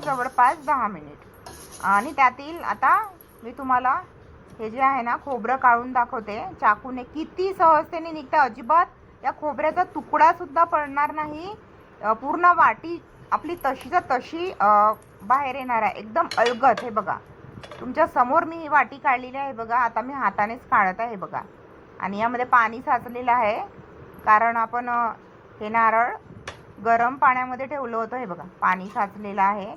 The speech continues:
कवटीमध्ये. तर हे बघ, किती सोप्या पद्धतीने आपण नारळ फोडलं आणि नारळातील खोबरं सुद्धा काढलं. तर आहे की नाही खूप छान ट्रिक्स? तर ही ट्रिक्स आवडली तर नक्की लाईक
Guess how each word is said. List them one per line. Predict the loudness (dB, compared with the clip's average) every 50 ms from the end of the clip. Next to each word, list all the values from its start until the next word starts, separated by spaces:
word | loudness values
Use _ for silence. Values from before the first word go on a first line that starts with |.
| -8 -6
कवटीमध्ये. | -4 -4 -4 -6 -8 -6 -6 -6 -6 -6 -6 -8 -10 -12 -16 -20 -20 -20 -16 -10 -6
तर | -4
हे | -2 0
बघ, | 0 0
किती | 0 -2 -10 -6 -2 0 2 2 0
सोप्या | 0 2 2 2 2 2 4 4 4
पद्धतीने | 4 4 2 0 0 -2 -4 -4 -4 0 2
आपण | 4 4 4 2 -2
नारळ | -2 0 2 2 4 2 2 0 -2 -6 -8
फोडलं | -8 -8 -6 -4 -4 -2 -2 -2 -2 -6 -10 -20 -20 -14 -6 -4
आणि | -4 -4 -2 -4 -6 -4 -4 0
नारळातील | 2 2 4 4 2 0 -2 -4 -6 -10
खोबरं | -10 -6 -4 -4 -4 -4 -4 -2 0 2 2 2
सुद्धा | 0 -4 -14 -14 -4 2 4 4 4
काढलं. | 4 2 2 2 0 0 -4 -10 -16 -18 -20 -20 -20 -20 -20 -20 -20 -20 -16 -6
तर | 0 0
आहे | 2 2 2 -2
की | -4 -6
नाही | -6 -4 -4 -4 -6 -8
खूप | -12 -12 -12 -2
छान | 2 4 4 4 2 0
ट्रिक्स? | -6 -6 -6 -8 -14 -18 -20 -20 -20 -20 -20 -14 -12 -12 -8 -4
तर | -4 -4
ही | -4 -4 -6
ट्रिक्स | -8 -8 -8 -2 2 4
आवडली | 6 6 6 4 0 -4 -6
तर | -6 -6
नक्की | -2 -2 -4 -4 -4 -10 -12 -4 2
लाईक | 4 4 4 2 0